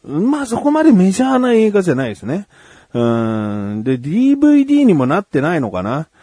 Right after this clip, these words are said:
うん。だけど、石川よし、よしひろさんが、こう、すごくね、批判されるんだと。これが好きだって言うと、コカ・コーラ・キッド好きなんだって誰かに言うと、すごい、まあ、知らないっていう人もいたけど、うーん、どこがいいの？みたいな、なんか、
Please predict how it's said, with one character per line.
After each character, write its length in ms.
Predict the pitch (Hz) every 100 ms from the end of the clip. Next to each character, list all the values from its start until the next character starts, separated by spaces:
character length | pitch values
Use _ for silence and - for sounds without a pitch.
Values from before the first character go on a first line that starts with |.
| _ _ -
う 440 | 107 104 101 101
ん。 40 |
だ 140 | 127 180
け 100 | 165
ど、 260 | 175 156
石 180 | 123 -
川 180 | - 131
よ 100 | 127
し、 260 | 143 135 117
よ 160 | 113 131
し 60 |
ひ 100 | -
ろ 100 | 139
さ 140 | 117 104
ん 80 | 131
が、 180 | 151
こ 280 | 113 104 110
う、 20 | -
す 320 | - 175 185
ご 160 | 262
く 140 | 302 151
ね、 180 | 120 165
批 120 | 175
判 260 | 247 285 285
さ 180 | 277
れ 120 | 247 247
る 80 |
ん 60 | 226
だ 100 | 113
と。 180 | - -
こ 140 | -
れ 120 | 240 262
が 80 |
好 180 | 262 -
き 160 | - 262
だ 100 | 247
っ 40 |
て 160 | - 147
言 140 | 131
う 40 | 117
と、 300 | 120 90 82 - -
コ 140 | 180
カ・ 100 | 208
コ 120 | 214
ー 20 |
ラ・ 80 | 220
キ 120 | 214
ッ 40 | 226
ド 100 | 185
好 60 |
き 160 | - 233
な 120 | 233
ん 60 | 208
だ 100 | 214
っ 40 |
て 160 | 208 156
誰 200 | 180 202
か 120 | 180
に 160 | 160 160
言 120 | 170
う 40 |
と、 280 | 180 190 127 - - _
す 180 | - 226
ご 140 | 254
い、 20 |
ま 120 | 156
あ、 40 | 135
知 140 | -
ら 100 | 180
な 120 | 196
い 20 | 254
っ 40 |
て 100 | 233
い 20 |
う 20 |
人 140 | 190 147
も 80 | 135
い 80 |
た 120 | 143 131
け 100 | 143
ど、 200 | 190 107 - -
う 60 | 113
ー 640 | 113 113 113 110 110 113 127 127 117
ん、 40 |
ど 140 | 110 185
こ 140 | 294
が 100 | 240
い 100 | 170
い 60 | 160
の？ 160 | 165
み 100 | 226
た 140 | 156 98
い 40 |
な、 140 | 92 95
な 120 | 123
ん 40 |
か、 180 | 104 95